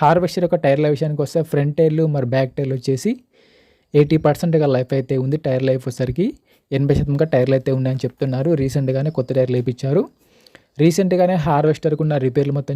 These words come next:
చేయించామని చెప్తున్నారు. ప్రస్తుతం అయితే బండికి మాత్రం ఎటువంటి రిపేర్ అయితే లేదు. డైరెక్ట్గా వర్క్కి వెళ్ళొచ్చు, ఫీల్డ్కి వెళ్ళొచ్చు. రీసెంట్గానే ఆయిల్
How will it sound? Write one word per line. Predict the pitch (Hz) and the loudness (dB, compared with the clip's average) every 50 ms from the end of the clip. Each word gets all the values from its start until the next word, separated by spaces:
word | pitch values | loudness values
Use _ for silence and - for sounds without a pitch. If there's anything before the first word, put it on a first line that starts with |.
| 135 | -4
చేయించామని | 139 131 123 - 123 - 139 131 131 135 135 127 | -2 -2 -2 -4 -4 -4 -4 -4 -4 -4 -4 -4
చెప్తున్నారు. | 135 123 _ - 127 123 127 135 170 247 - _ _ _ - _ _ - | -6 -6 _ -6 -6 -4 -2 -2 -2 -4 -6 _ _ _ -20 _ _ -2
ప్రస్తుతం | - 143 139 - - 175 165 165 | 0 0 0 2 2 2 2 2
అయితే | 160 160 165 147 131 | 2 2 2 2 0
బండికి | 127 127 123 131 131 143 135 | -2 -2 -4 -2 -2 -2 -4
మాత్రం | 135 135 - 143 143 135 123 | -4 -6 -6 -6 -6 -6 -6
ఎటువంటి | 120 123 131 135 131 127 196 233 240 - 151 127 | -6 -6 -6 -6 -4 -4 -4 -6 -6 -4 -2 -2
రిపేర్ | 123 120 - 131 131 131 | -2 0 0 0 0 0
అయితే | 127 117 - 127 127 | 0 0 -2 -2 -2
లేదు. | 127 131 190 269 - _ _ _ _ _ _ _ 127 120 | -2 -2 -2 -4 -6 _ _ _ _ _ _ _ -2 2
డైరెక్ట్గా | 135 143 151 151 - 170 156 160 151 139 131 | 2 2 2 2 2 2 2 2 2 2 0
వర్క్కి | 131 131 - - 143 | -4 -6 -6 -6 -4
వెళ్ళొచ్చు, | 139 139 135 - - 151 139 - | -2 -4 -4 -4 -4 -6 -6 -4
ఫీల్డ్కి | 139 131 127 127 127 139 | -4 -4 -4 -4 -4 -4
వెళ్ళొచ్చు. | 131 127 127 123 - 190 214 240 247 _ _ _ _ _ _ - 143 | -4 -4 -4 -4 -2 -2 -2 -2 -4 _ _ _ _ _ _ 0 2
రీసెంట్గానే | 160 165 165 185 170 165 175 170 165 165 165 170 - - 131 | 2 2 2 0 0 0 2 2 2 2 0 0 -2 0 0
ఆయిల్ | 131 139 139 | 0 0 0